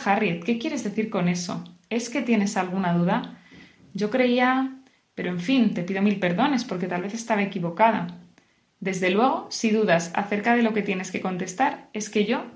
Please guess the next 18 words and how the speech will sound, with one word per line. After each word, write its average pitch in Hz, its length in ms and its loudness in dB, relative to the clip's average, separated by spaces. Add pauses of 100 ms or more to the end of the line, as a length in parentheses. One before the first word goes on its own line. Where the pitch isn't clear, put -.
te 196 80 0
había 196 260 2
comprendido 180 540 -2
mal. 165 240 -8 (400)
Yo 214 180 0
me 202 100 6
imaginaba 196 560 0
que 214 100 -4
solo 202 240 2
me 175 140 0
consultabas 180 600 0
sobre 208 240 -2
la 180 100 0
manera 185 400 2
de 247 80 2
redactar 175 440 0
la 202 120 2
contestación." 196 840 -4